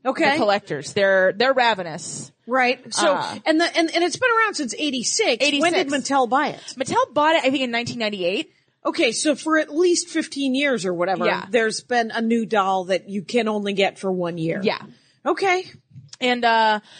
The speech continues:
Speaker 2: they've
Speaker 1: <sighs>
Speaker 2: retired. Actually, all of the dolls that I've just described have been retired.
Speaker 1: Okay, so
Speaker 2: Uh,
Speaker 1: those are
Speaker 2: they're,
Speaker 1: gone.
Speaker 2: they're relaunching Samantha in twenty fourteen. And this is, though, 'cause a lot of people complain about Mattel, uh, having
Speaker 1: Taking
Speaker 2: bought
Speaker 1: it
Speaker 2: them.
Speaker 1: over?
Speaker 2: Yeah.
Speaker 1: Okay.
Speaker 2: You know,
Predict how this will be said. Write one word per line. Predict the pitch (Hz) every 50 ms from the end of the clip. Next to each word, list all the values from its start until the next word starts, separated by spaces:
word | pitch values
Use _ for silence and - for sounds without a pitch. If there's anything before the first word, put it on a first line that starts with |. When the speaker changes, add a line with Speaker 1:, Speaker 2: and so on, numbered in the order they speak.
| - _ -
Speaker 2:
they've | 240 240 247 247 220 220
Speaker 1:
<sighs> |
Speaker 2:
retired. | 285 302 240 196 175 151 277 254 262 269 269 277 277 -
Actually, | 220 269 - - - 160
all | - 226 262 311 370
of | 370 320
the | 370
dolls | 254 302 285 294 294 262
that | 285 262
I've | 262 254
just | 240 247 254 -
described | 254 240 - - 247 247 247 220
have | 202 190 180
been | 185 202 190
retired. | 190 180 - - 196 180 185 165 160 156 156 160 - _ _ -
Speaker 1:
Okay, | 262 262 - 320 277 247
so | 226 220 226 233
Speaker 2:
Uh, | 233 233
Speaker 1:
those | 254 254 262
are | 254
Speaker 2:
they're, | 262 262 262
Speaker 1:
gone. | 277 247 220 208 214 226 226 220 220
Speaker 2:
they're | 262 269 277 262
relaunching | 233 302 320 320 294 285 285 285 277 285 262 254
Samantha | 247 - 247 233 226 233 233 - 226
in | 202 208
twenty | 208 - 220 214 208
fourteen. | - 202 190 - - - 214 175 156 -
And | - 269
this | 427 523 523
is, | 480 370 -
though, | 349 311 294 285 269
'cause | - 302 269
a | 285
lot | 294 330 381 403 415
of | 370
people | 339 349 269 285 277
complain | - 247 226 - 269 247 247 233
about | 214 220 185 170
Mattel, | 190 - - 202 185 175 165 165 170 - _ _ _ _ _ _ _ _ _ -
uh, | 202 202 185
having | 214 240 220 214 202
Speaker 1:
Taking | 190 269 196
Speaker 2:
bought | 208 208 220
Speaker 1:
it | 214
Speaker 2:
them. | 202 190 185
Speaker 1:
over? | 202 214 269 302 285 285 208
Speaker 2:
Yeah. | 214 - -
Speaker 1:
Okay. | 240 202 202 220 254 - _ _ _ _ _ _ -
Speaker 2:
You | 226
know, | 220 196 196 185